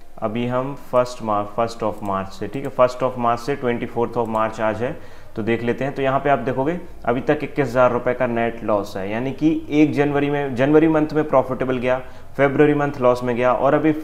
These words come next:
अ, मार्च का है, इसमें भी अभी इक्कीस हज़ार फिलहाल loss दिखाई दे रहा है। अ, अभी मंथ complete नहीं हुआ है but still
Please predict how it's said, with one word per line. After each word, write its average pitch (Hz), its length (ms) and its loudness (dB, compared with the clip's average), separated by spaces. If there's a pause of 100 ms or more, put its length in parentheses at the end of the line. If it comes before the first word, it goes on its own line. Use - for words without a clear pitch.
अ, 127 160 4
मार्च 131 380 2
का 139 160 2
है, 135 160 0
इसमें 135 260 -4
भी 135 60 0
अभी 131 180 0
इक्कीस 120 280 -4
हज़ार 123 200 4
फिलहाल 117 320 0
loss 113 220 2
दिखाई 113 300 -2
दे 107 100 -2
रहा 110 100 0
है। 139 160 -4 (360)
अ, 120 440 4 (580)
अभी 123 180 0
मंथ 143 240 2
complete 147 460 2
नहीं 139 220 0
हुआ 131 220 2
है 165 140 -2
but 131 140 -2
still 151 440 2